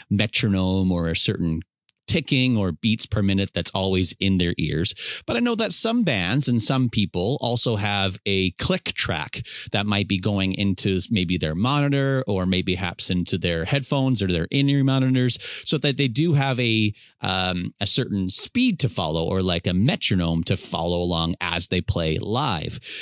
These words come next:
Um, I know that I get a lot of my students when I'm teaching, uh, drums, I get them always to work with a metronome, but we also test the barriers by, um, doing exercises that helps us improve our timing.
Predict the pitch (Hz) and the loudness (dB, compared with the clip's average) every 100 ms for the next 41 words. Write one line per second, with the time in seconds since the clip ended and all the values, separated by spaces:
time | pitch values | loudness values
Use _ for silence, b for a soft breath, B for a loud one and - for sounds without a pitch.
0 | B - 165 90 - 131 156 139 123 113 | B -4 -2 -2 -2 0 0 0 0 0
1 | 113 95 104 95 85 87 110 123 107 92 | -2 -2 -2 -2 -4 -2 -2 0 0 0
2 | 90 - 226 139 123 - 104 98 92 92 | 0 0 0 2 0 0 0 0 2 2
3 | 90 - - 156 - 104 90 - - 82 | 0 -4 -4 -4 -2 -2 -4 -6 -8 -10
4 | 82 80 92 151 - 107 107 117 - 101 | -6 -2 2 2 2 0 0 -2 -2 -2
5 | 87 123 113 90 - 95 85 90 90 - | -2 -2 0 0 0 -2 -2 -2 -4 -4
6 | 90 80 80 80 - 82 92 104 - B | -4 -2 -2 -2 -4 -2 0 0 -4 B
7 | B 170 208 403 - 220 170 - - - | B -2 0 0 0 0 0 -2 -2 0
8 | 196 - 143 120 127 131 101 92 98 B | 2 0 0 0 2 2 2 2 0 B
9 | B B - 117 113 113 110 110 - 107 | B B -4 0 2 2 2 0 -2 -2
10 | 107 107 101 196 226 165 - 139 135 123 | 0 2 2 2 0 0 0 0 0 0
11 | 120 117 107 98 107 107 _ - 147 139 | 0 0 0 0 -2 -2 _ -4 -2 0
12 | - 127 - - 135 120 - 147 151 156 | 2 2 0 0 0 0 0 2 2 2
13 | 113 82 - 78 71 64 | 0 -4 -4 -4 -4 -8